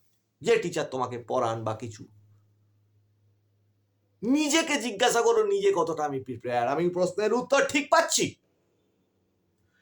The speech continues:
আমি যে এই যে শর্ট নোট, এটা সেটা, সাজেশনের খাতা, পরিকল্পনার খাতা, এগুলো বানিয়েছি, আমি আমার নিজের প্রশ্নের উত্তর, এই যে মানে বইয়ের প্রশ্নের উত্তর, দশ বছর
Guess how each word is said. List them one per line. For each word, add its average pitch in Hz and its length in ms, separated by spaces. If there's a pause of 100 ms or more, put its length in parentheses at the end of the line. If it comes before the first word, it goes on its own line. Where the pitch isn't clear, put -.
(380)
আমি 143 200
যে 214 80
এই 226 160
যে - 140
শর্ট 175 340
নোট, 226 200
এটা 202 240
সেটা, 180 280
সাজেশনের 214 560
খাতা, 233 460
পরিকল্পনার 202 500
খাতা, 202 600 (440)
এগুলো 143 260
বানিয়েছি, 143 460 (120)
আমি 160 240
আমার 170 160
নিজের 156 720
প্রশ্নের 160 440
উত্তর, 156 220
এই 131 120
যে 127 200 (360)
মানে 113 180 (280)
বইয়ের 180 380
প্রশ্নের 165 380
উত্তর, 180 280 (120)
দশ 143 200
বছর 165 400